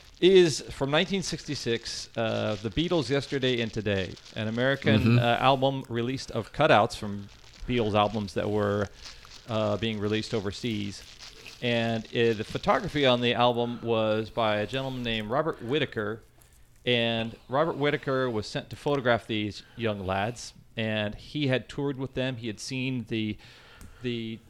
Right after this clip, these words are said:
Speaker 1: type of, uh, deities that they were treated with, the adulation that they were treated with, and he wanted to disrupt that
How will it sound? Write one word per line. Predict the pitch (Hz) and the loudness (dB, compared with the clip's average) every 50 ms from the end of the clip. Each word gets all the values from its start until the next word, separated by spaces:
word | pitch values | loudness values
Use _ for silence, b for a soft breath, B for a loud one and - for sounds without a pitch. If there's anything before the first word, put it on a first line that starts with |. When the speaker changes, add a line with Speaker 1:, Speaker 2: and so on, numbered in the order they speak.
| - - - | -20 -18 -10
Speaker 1:
type | - 127 123 113 - - | -6 -6 -6 -6 -4 -4
of, | 110 104 95 90 95 - - | -4 -4 -6 -8 -12 -10 -6
uh, | - 110 101 101 98 - | -4 -2 -2 -2 -4 -4
deities | - 131 143 143 139 147 143 135 117 | -2 0 0 2 2 0 0 -2 -2
that | - 120 117 120 120 | -4 -6 -6 -4 -2
they | 123 123 | -2 -2
were | 120 120 | -2 -2
treated | 120 - 127 127 120 123 110 | -4 -6 -6 -6 -6 -6 -4
with, | 120 123 123 - - | -4 -4 -4 -4 -4
the | 110 107 104 101 98 - | -4 -4 -4 -4 -2 0
adulation | 120 120 123 113 120 113 117 120 120 - - 127 123 | 2 2 2 2 0 0 0 0 0 -2 -6 -6 -6
that | 117 107 - | -6 -6 -4
they | 120 | -4
were | 113 107 110 110 | -2 -2 -2 -4
treated | 104 - 117 117 113 101 104 | -6 -6 -8 -8 -8 -8 -6
with, | 110 113 110 107 - | -4 -4 -4 -4 -6
and | 107 95 | -10 -10
he | 107 131 | -8 -6
wanted | 127 120 120 117 | -6 -6 -6 -6
to | - 117 113 | -6 -8 -8
disrupt | 92 - 104 - - - 131 143 143 - - - 101 | -8 -8 -10 -8 -4 0 0 0 0 0 -6 -4 -2
that | 110 101 95 95 - - | 0 0 0 -2 -4 -10